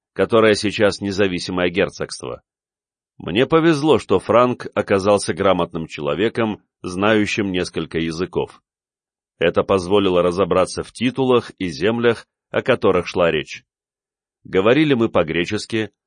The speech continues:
иногда перескакивая на франкский, благо с последним у меня неплохо. Ведь мой смоленский учитель застал завоевание Константинополя и основание Латинской империи, чья знать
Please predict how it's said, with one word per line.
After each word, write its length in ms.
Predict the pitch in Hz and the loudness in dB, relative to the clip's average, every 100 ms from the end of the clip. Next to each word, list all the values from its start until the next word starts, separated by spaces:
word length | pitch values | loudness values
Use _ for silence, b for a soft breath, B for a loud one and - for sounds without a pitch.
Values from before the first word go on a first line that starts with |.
| _ - | _ -6
иногда 440 | 95 110 113 139 | -2 0 2 2
перескакивая 720 | 131 117 107 120 113 107 95 | 4 0 2 0 0 2 2
на 140 | 90 87 | 2 0
франкский, 800 | - 117 123 - - 127 117 - _ _ | 2 0 0 -6 -4 -2 -2 -6 _ _
благо 420 | - 98 143 143 | -4 0 0 2
с 80 | 139 | -2
последним 640 | - 101 - 110 110 113 - | 2 0 2 -2 0 -2 -2
у 100 | 92 | -4
меня 280 | 87 80 73 | -4 -4 -4
неплохо. 640 | 80 85 80 69 67 - _ _ _ _ _ | -6 -2 -4 -4 -8 -12 _ _ _ _ _
Ведь 260 | - 87 95 | -6 -4 -2
мой 180 | 107 104 | 0 0
смоленский 580 | 104 98 101 95 - 92 | 2 2 2 0 -4 -4
учитель 580 | 90 110 101 104 90 _ _ | -2 -4 -2 -4 -4 _ _
застал 560 | - 78 104 - 120 113 | -8 0 0 2 2 2
завоевание 720 | 95 98 101 98 104 95 90 | 2 4 4 4 2 2 -2
Константинополя 1120 | 95 90 - 85 82 78 110 123 117 117 101 _ _ _ - | -2 -4 -4 -6 -4 -4 -2 0 0 0 -2 _ _ _ -4
и 80 | 113 | 0
основание 640 | 139 123 107 98 123 120 | 0 2 2 4 2 2
Латинской 640 | 101 92 - 101 - 95 | 2 2 -2 -8 -4 -4
империи, 640 | 90 85 113 87 71 64 - _ _ _ _ | -4 -2 0 0 -2 -6 -10 _ _ _ _
чья 320 | - 90 85 | -4 0 0
знать 420 | - 101 113 - | 0 0 0 -2